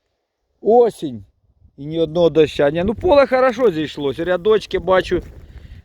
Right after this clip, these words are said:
рядочки, рядочки, рядочки тут є. Щас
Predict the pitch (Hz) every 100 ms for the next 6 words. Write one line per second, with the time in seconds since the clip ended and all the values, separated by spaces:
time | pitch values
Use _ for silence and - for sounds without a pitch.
0 | - 135 156 143 185 196 - - 175 170
1 | 170 160 143 180 190 - - 185 170 -
2 | - - - - - - - - - _
3 | - 135 151 147 196 185 - 165 185 165
4 | 170 180 143 104 - - - - - -
5 | - _ - - - 139 131 - -